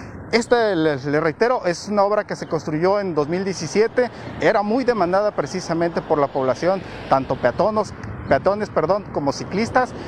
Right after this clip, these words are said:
por el, la gran cantidad de personas que caminan a diario y transitan, en este caso, en, este, en, en bicicleta, y por la gran cantidad,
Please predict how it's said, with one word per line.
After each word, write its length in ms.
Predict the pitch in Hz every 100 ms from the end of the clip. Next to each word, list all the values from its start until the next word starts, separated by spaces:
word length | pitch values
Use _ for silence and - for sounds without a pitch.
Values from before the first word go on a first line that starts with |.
| - -
por 160 | 147 143
el, 240 | 143 139
la 100 | 127
gran 200 | 123 190
cantidad 360 | 254 226 165 180
de 80 | 214
personas 460 | 208 - 202 220
que 140 | - 135
caminan 520 | 123 139 202 220 190
a 80 | 135
diario 460 | 139 170 220 240
y 100 | 156
transitan, 560 | - 123 120 165 170 190
en 100 | 156
este 200 | 175 180
caso, 260 | 165 175 170 - - 139
en, 260 | 147 165
este, 420 | 165 139 - 135 131
en, 80 | 123 -
en 520 | 139 135 131 131 127 - - -
bicicleta, 640 | 151 135 123 151 175 180 - - -
y 100 | 143
por 160 | 165
la 100 | 156
gran 220 | 147 185 226
cantidad, 440 | 247 190 175